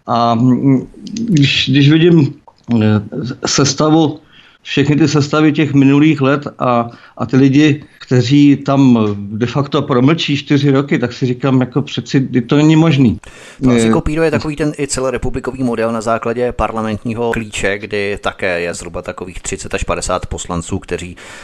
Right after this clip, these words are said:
Speaker 2: odvyprávějí před tím řečnickým pultem a odhlasují všechno marketingově do médií, prodají a těch ostatních sto padesát je tam tak zhruba do počtu, ale,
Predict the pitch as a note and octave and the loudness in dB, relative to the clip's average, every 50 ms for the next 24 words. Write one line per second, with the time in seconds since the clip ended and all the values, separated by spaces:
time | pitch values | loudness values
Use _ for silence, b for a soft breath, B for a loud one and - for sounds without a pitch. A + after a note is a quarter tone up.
0 | B B - A#2 - E2+ F#2+ - - F#2 E2+ F2 F2 F2 F2+ F#2 - - - - | B B -6 -6 -2 -2 -2 -2 0 -2 -2 -4 -6 -8 -6 -2 -2 -2 0 0
1 | G2+ G2 - F#2+ F2 - - G2 - - G#2+ G2+ - - F#2+ F#2 - G2 F#2+ G2 | -4 -6 -6 -6 -8 -6 -6 -6 -4 -2 -2 -2 -2 -4 -8 -4 -2 -2 0 0
2 | F#2 E2+ E2+ F2 F#2+ F#2+ - - G2 F#2 F#2 - - G2 E2 - - F#2+ F#2 F#2 | -2 -2 -2 -2 -2 -4 -4 -6 -8 -8 -8 -6 -6 -6 -6 -6 -4 -4 -2 -2
3 | F2+ F2 - F2+ E2+ - F#2+ F2 F#2 F2+ F#2 F2+ F2 F2 F2+ F2+ E2+ F2 F#2+ G2+ | -4 -4 -6 -10 -6 -4 -4 -4 -2 -4 -4 -4 -2 -4 -4 -4 -6 -6 -8 -6
4 | - - - E2 D#2+ E2 E2 E2+ E2+ F#2+ E2 E2 D#2 - F#2+ - - F2 - - | -4 -4 -4 -4 -4 -6 -6 -6 -4 -2 -2 -2 -2 -4 -10 -10 -10 -10 -6 -6
5 | F2+ - F#2+ F2 - - F#2+ - F2 F2 F2 D#2+ F2+ F2+ F2+ - F2+ - F#2 F2 | -6 -4 -4 -6 -4 -4 -4 -4 -2 -4 -4 -4 -4 -4 -4 -6 -8 -6 -6 -6
6 | - G2 F2 D#2 D2+ - F2+ F#2 G2 F#2+ F2+ - - F#2 - - - - G2+ G#2 | -6 -8 -8 -8 -10 -8 -4 -2 -2 -2 -2 -4 -4 -6 -6 -6 -4 -2 0 0
7 | G2+ G2+ G#2 G#2 | 0 0 0 -2